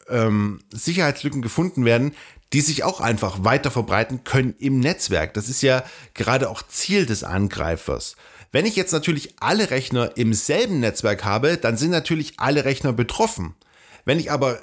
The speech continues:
Rechner sinnvoll trenne, dann kann natürlich ein betroffener Rechner nicht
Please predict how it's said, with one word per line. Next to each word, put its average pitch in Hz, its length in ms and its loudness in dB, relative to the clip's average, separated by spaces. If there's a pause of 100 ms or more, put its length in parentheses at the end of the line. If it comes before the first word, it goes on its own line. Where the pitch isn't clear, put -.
(140)
Rechner 139 420 2
sinnvoll 110 560 2
trenne, 156 540 0 (1200)
dann 131 300 0
kann 151 500 0
natürlich 143 800 0
ein 151 280 2
betroffener 175 520 0
Rechner 170 420 0 (240)
nicht 135 520 0